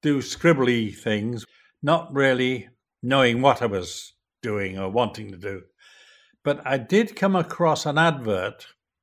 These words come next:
in a newspaper which said, "You too can learn to draw and earn pounds." The correspondence course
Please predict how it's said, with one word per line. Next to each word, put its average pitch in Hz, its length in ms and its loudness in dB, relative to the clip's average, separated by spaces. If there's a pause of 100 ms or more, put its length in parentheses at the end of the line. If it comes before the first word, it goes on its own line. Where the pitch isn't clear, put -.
(160)
in 123 180 -6
a 127 80 -4
newspaper 117 920 -2
which 135 240 -8
said, 139 380 -4 (280)
"You 180 280 2
too 180 380 2
can 127 280 -2
learn 180 340 6
to 175 140 -4
draw 127 520 -2 (280)
and 127 220 0
earn 165 440 4
pounds." 120 880 -2 (640)
The 127 300 -2 (340)
correspondence 156 680 0
course 117 520 -2